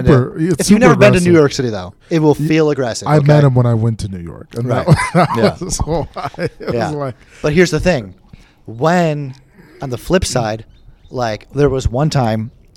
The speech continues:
Speaker 1: where he was just like, come, came up to me, like, very nice and sweet, and he was like, "Hey, can you carry this box out?"
Speaker 2: Mm-hmm.
Speaker 1: And I was like, "Yeah, f-, okay, of course."
Speaker 2: Yeah.
Speaker 1: And he went in front of me and just cleared everyone out of the way. And he was like, "Get out of the way.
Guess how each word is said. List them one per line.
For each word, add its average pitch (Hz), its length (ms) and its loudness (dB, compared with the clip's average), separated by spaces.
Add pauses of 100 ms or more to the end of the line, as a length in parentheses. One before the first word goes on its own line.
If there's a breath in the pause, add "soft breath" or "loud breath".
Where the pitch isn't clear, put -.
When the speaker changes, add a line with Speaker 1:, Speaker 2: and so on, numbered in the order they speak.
(280)
Speaker 1:
where 147 200 0
he 131 100 2
was 127 120 0
just 127 180 -4
like, 113 380 -4 (120)
come, 151 200 0
came 156 180 0
up 151 120 0
to - 100 -6
me, 147 40 0
like, 123 120 -4
very 135 260 0
nice 135 240 -2
and 117 100 -10
sweet, 131 200 -6
and 120 80 -8
he - 20 -6
was 113 80 -8
like, 120 120 -6
"Hey, 143 180 0
can 139 160 -4
you 143 60 -2
carry 143 200 -4
this 131 160 -4
box 127 320 -6
out?" 90 200 -10 (200)
Speaker 2:
Mm-hmm. 120 300 -10 (180)
Speaker 1:
And 120 80 -6
I - 20 -4
was 107 100 -8
like, 104 120 -8
"Yeah, 107 180 -8
f-, - 220 -20 (300)
okay, - 160 -12
of 143 100 -16
course." 98 380 -6
Speaker 2:
Yeah. 127 220 -8 (420 loud breath)
Speaker 1:
And 131 160 -2
he 147 80 0
went 135 180 0
in 104 40 -8
front 185 220 2
of 135 80 0
me 120 220 -6
and 135 80 -4
just 120 180 -6
cleared 143 440 0
everyone 127 400 -4
out 113 120 -4
of 104 60 -8
the 107 60 -8
way. 107 100 -6
And 101 60 -10
he 110 60 -8
was 110 100 -8
like, - 180 -14
"Get - 300 6
out 226 140 2
of 196 40 -8
the 214 80 0
way. 190 420 0